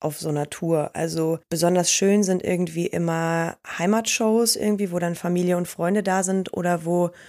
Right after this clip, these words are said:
KünstlerInnen Shows spielen in Clubs, in denen sie früher selber mal gearbeitet haben. Das ist dann irgendwie noch mal auf so einer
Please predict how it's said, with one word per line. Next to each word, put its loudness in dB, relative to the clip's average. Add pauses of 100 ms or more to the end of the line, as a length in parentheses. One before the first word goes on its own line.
(420)
KünstlerInnen 2
Shows 2
spielen 0
in 0
Clubs, -4
in -2
denen 0
sie -4
früher 0
selber 2
mal 0
gearbeitet 0
haben. 2
Das -2
ist -4
dann 0
irgendwie -2
noch 0
mal -2
auf -4
so 0
einer 0